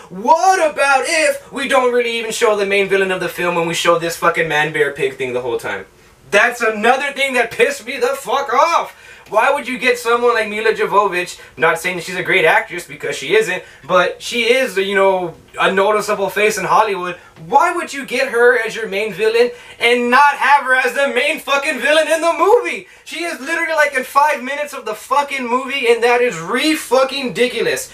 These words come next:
Instead, most of the runtime is spent focusing on fucking Man Bear Pig over here, who's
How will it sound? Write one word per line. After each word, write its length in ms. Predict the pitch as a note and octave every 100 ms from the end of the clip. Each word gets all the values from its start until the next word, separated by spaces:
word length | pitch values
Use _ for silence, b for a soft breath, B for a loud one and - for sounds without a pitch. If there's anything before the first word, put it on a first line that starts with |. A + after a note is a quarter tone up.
| B B
Instead, 600 | G#3 G#3+ - B3 C4 A#3+ B
most 300 | F#3 A#3+ A#3+
of 100 | B3+
the 60 | A#3
runtime 580 | G#3+ A#3+ C4 A#3+ A3 G#3+
is 100 | -
spent 360 | - A3+ A3 - B B
focusing 540 | - G#3+ A3+ A#3 A3
on 180 | G#3 F3+
fucking 400 | D#3 A#3 A3+ D#3+ B B
Man 480 | A#2+ F#3 A#3 A3
Bear 260 | E3 F#3+ B3+
Pig 280 | A3 G#3 F#3+
over 240 | F#3 F3+
here, 400 | F#3 F#3 F#3 F#3+ B B
who's 520 | A3 A3+ G3+ D#3+